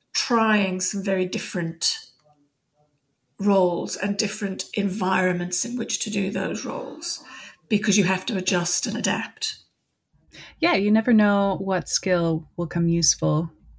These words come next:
Speaker 2: in any part of your life, really.
Speaker 1: Yeah, yeah. And, and, and you just learn to move with what you're in. So, you know, you, you, you,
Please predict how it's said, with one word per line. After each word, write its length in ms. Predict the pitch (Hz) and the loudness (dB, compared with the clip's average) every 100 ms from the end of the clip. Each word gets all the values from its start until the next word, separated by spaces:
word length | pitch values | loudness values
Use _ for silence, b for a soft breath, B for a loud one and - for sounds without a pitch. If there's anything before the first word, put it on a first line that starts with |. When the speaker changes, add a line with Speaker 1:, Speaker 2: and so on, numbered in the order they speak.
| - | -6
Speaker 2:
in 400 | 165 160 156 156 - _ _ _ _ _ _ - | 0 4 4 2 -4 _ _ _ _ _ _ -2
any 220 | 185 165 | 0 0
part 340 | - 151 147 | 0 0 2
of 120 | 147 | 0
your 140 | 151 147 | 0 0
life, 360 | 190 175 - | 0 -6 -8
really. 420 | - - 120 180 - _ _ _ _ _ _ _ _ - | -12 -10 -6 -6 -8 _ _ _ _ _ _ _ _ 2
Speaker 1:
Yeah, 320 | 349 208 - _ | 4 2 -6 _
yeah. 260 | 277 240 - B B - | -2 0 0 B B 2
And, 220 | 320 - | 4 6
and, 240 | 277 285 - | 6 6 2
and 160 | 262 262 | 4 4
you 60 | |
just 180 | 254 262 | 4 4
learn 640 | 233 240 240 247 247 247 - | 4 6 8 6 4 2 0
to 580 | - 233 208 214 208 - _ _ _ _ _ _ _ _ _ _ | 2 4 4 4 0 -8 _ _ _ _ _ _ _ _ _ _
move 680 | 220 202 233 240 233 196 - | 0 4 6 6 4 0 -4
with 280 | 190 180 - | -2 -2 -2
what 240 | - - - | -2 -2 0
you're 180 | 190 208 | 2 4
in. 400 | 170 165 165 B B B | 4 2 -2 B B B
So, 380 | - 214 196 196 - B B _ _ _ | -2 2 2 2 -4 B B _ _ _
you 100 | 233 | 2
know, 100 | 196 | 2
you, 240 | 185 180 180 | 2 0 -2
you, 200 | 196 - | -6 -4
you, 260 | 202 202 | 0 0